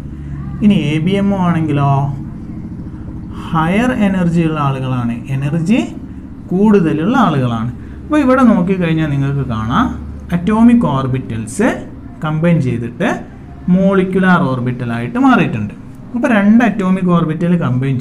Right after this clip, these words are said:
ചെയ്തു. എത്ര മോളിക്കുലാർ ഓർബിറ്റൽ കിട്ടി? രണ്ട് മോളിക്കുലാർ ഓർബിറ്റൽ കിട്ടി. അതിൽ എനർജി കുറവുള്ള ആളാണ് ആര്? ബോണ്ടിങ് മോളിക്കുലാർ ഓർബിറ്റൽ എന്ന് പറയുന്നത്. എനർജി കൂടുതലുള്ള ആളാരാണ്? ആൻറ്റി ബോണ്ടിങ് മോളിക്കുലാർ ഓർബിറ്റലാണ്.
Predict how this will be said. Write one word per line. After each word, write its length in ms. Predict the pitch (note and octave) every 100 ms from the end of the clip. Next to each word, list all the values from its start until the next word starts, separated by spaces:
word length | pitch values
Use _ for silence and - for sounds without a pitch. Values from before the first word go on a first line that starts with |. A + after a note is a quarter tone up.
| A2
ചെയ്തു. 240 | A2 F#3+ - - - - E3
എത്ര 160 | D#3+ F#3+ F3
മോളിക്കുലാർ 480 | D#3+ D#3+ E3 E3+ E3
ഓർബിറ്റൽ 360 | D#3 D3+ D#3+ D#3 D3
കിട്ടി? 240 | C#3+ C#3+ C#3+ C#3+ - - - E3+
രണ്ട് 340 | F3 G3 G3+ F#3
മോളിക്കുലാർ 540 | E3 D#3+ D#3+ D#3 D3+ C#3
ഓർബിറ്റൽ 400 | B2+ C3 C#3+ F#3 A#3
കിട്ടി. 240 | - - - - - F#3
അതിൽ 160 | A3 G3 D3+
എനർജി 320 | F3 F#3 G3 F3
കുറവുള്ള 400 | D#3 E3 F#3 E3+ D#3+
ആളാണ് 260 | D3+ D3 C#3
ആര്? 180 | C3+ C3 C3 - - - - - - A3
ബോണ്ടിങ് 380 | A3+ G#3+ F#3+ D#3+
മോളിക്കുലാർ 440 | C#3+ C#3 C#3 C3 C3
ഓർബിറ്റൽ 360 | B2+ C3 C3 D3
എന്ന് 100 | G3 A#3+
പറയുന്നത്. 380 | A3 F3 B2+ - - - - C#3+
എനർജി 320 | D3+ E3+ F3+ F3
കൂടുതലുള്ള 540 | D3+ D#3+ F3 F#3 F3 E3 D3+
ആളാരാണ്? 500 | D3 C#3 C3+ C3 B2+ B2+ C3 - - - - - - A#3+
ആൻറ്റി 260 | A3+ G3+ D#3
ബോണ്ടിങ് 320 | C3+ B2+ B2+ B2+
മോളിക്കുലാർ 500 | A#2+ A#2+ B2+ D3 C#4 F#4+ - - - A3+
ഓർബിറ്റലാണ്. 540 | F#3+ D3 C3+ A2+ A2